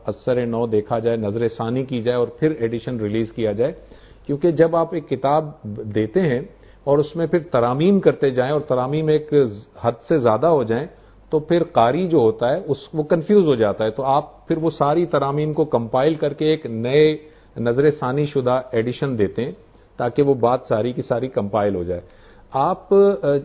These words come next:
نے شروع میں کہا کہ اجتہاد ہوا اور پانی کی طرح ضروری ہے اور اجتہاد تو ہوتا رہے گا اور ہونا چاہیے۔ تو نبی صلی اللہ علیہ وسلم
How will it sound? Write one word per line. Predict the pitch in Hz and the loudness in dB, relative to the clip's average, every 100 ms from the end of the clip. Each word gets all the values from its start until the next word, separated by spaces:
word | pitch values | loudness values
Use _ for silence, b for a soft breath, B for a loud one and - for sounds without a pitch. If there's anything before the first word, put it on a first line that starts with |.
| - | -4
نے | 156 | -4
شروع | 156 151 185 | -2 2 2
میں | 208 | 2
کہا | 160 117 127 | 0 0 0
کہ | 156 170 | 0 -4
اجتہاد | 135 - 131 131 156 170 156 175 175 | -4 -4 -2 2 2 2 2 2 2
ہوا | 123 123 | 2 2
اور | 160 175 | 4 2
پانی | - 127 151 | 0 -4 -4
کی | 175 165 | -4 0
طرح | 160 | 2
ضروری | 139 113 113 120 | 2 2 0 0
ہے | 147 | 0
اور | 175 | 0
اجتہاد | 131 - 131 143 156 | -2 -2 0 0 2
تو | 160 | 2
ہوتا | 110 110 147 151 | 2 0 2 2
رہے | 143 143 | 2 0
گا | |
اور | 175 160 | 0 0
ہونا | 113 120 143 | 0 0 0
چاہیے۔ | 143 123 110 127 117 - - b b b b b - | 0 0 0 2 2 0 -12 b b b b b -2
تو | 190 190 196 127 | 2 4 2 -4
نبی | 120 131 214 | -4 -2 -2
صلی | - | 0
اللہ | 170 | 2
علیہ | 170 - | 2 0
وسلم | 165 175 | -2 -2